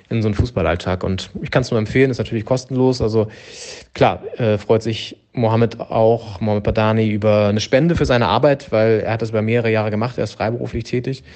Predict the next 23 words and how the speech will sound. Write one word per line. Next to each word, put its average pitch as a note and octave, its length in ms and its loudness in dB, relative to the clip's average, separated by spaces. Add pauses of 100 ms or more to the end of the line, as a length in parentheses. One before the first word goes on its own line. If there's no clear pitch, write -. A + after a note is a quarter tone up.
(320)
könnt A2 160 -2
ihr G#2+ 40 0
mal A2 120 0
schauen, A#2 260 0
wir A#2 80 0
verlinken G#2+ 280 -2
das A#2+ 100 -2
in A#2 60 -2
den A2 100 -2
Shownotes A#2+ 400 -2
auch, A#2 260 0 (560)
ob - 120 2
ihr G#2 60 6
da G#2+ 80 6
vielleicht A2 340 0
noch G#2+ 260 -6 (920)
Geld A#2+ 520 2 (420)
spenden B2 460 0
könnt B2 480 -2
zum - 100 -4
Ende A#2+ 140 0
des A2+ 140 -4
Jahres. A#2 580 0